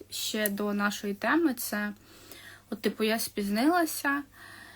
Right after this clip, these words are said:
і я така: «Блін, а як цього позбутися?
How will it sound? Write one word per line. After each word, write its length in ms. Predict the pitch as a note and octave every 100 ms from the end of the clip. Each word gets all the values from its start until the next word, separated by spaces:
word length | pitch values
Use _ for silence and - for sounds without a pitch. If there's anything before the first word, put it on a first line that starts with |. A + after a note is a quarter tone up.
| - - _ _
і 520 | A3+ G#3+ G#3+ G#3+ G#3+ G3+ - -
я 140 | A3+ G#3+
така: 260 | G#3+ -
«Блін, 480 | G3+ G#3+ C#4 D4+ D4+ - -
а 60 | G#3+
як 260 | G#3 G#3
цього 240 | - G3+ G3
позбутися? 920 | - G3 A3+ E4 E4+ - - D#4 D#4